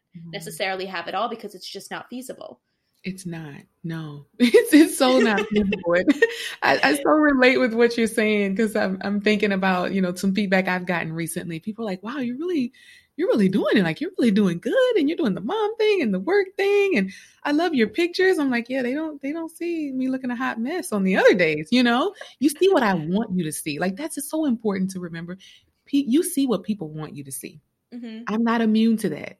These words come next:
Speaker 1: I have, I have days where I look a mess and I'm like, "I really look like I have ten kids today, not two," you know? Those are not the pictures I'm posting, <laughs> you know?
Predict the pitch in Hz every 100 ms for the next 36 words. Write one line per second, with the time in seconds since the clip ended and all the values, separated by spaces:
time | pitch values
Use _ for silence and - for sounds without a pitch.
0 | _ 190 190 208 196 208 208 226 185 202
1 | 226 233 220 185 208 214 220 214 _ _
2 | 226 220 226 277 226 196 202 196 190 180
3 | - 214 240 202 226 254 240 233 208 196
4 | 190 _ _ _ - 220 220 220 _ -
5 | 320 - - 160 - 160 151 147 147 196
6 | 277 - - 180 139 - - - 233 226
7 | 247 320 - - _ - 208 277 311 269
8 | 254 277 220 214 233 180 190 190 160 -
9 | - 180 - 285 605 - 605 - 539 427
10 | 453 440 349 370 349